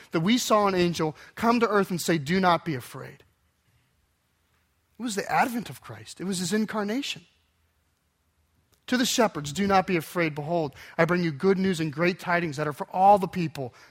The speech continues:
This evening in the town of David is born Jesus, who is the Christ, the Son of David. Go, worship him there. Go." It's a-, at these moments that the Lord kind of separates out the skies and sends down to say, "What is happening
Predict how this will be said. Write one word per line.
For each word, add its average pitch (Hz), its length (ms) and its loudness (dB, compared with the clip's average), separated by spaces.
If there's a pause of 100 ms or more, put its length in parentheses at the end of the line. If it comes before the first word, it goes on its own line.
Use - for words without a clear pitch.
(120)
This - 300 -4
evening 196 500 -2 (260)
in 175 100 -4
the 165 60 -2
town 180 300 0
of 185 120 -4
David 180 300 0
is 151 160 -8
born 160 520 -2 (260)
Jesus, 175 440 -2
who 185 140 0
is 196 120 -2
the 180 80 -8
Christ, 185 500 -4
the - 60 -14
Son 185 220 -6
of 165 100 -8
David. 156 340 -4
Go, 180 320 -2 (320)
worship 220 420 -2
him 190 200 -2
there. 139 320 -4 (280)
Go." 226 580 2 (800)
It's - 200 2
a-, - 200 -2
at 208 180 0
these 220 200 0
moments 233 500 4
that 175 140 0
the 196 80 2
Lord 208 240 4
kind 202 140 -6
of 165 80 -6
separates 240 760 0
out 214 220 2
the 190 80 -6
skies 190 640 4
and 165 120 -4
sends 240 460 0
down 208 420 6 (260)
to 196 100 -4
say, 170 240 4
"What 190 380 0
is 208 220 -2
happening 139 760 -4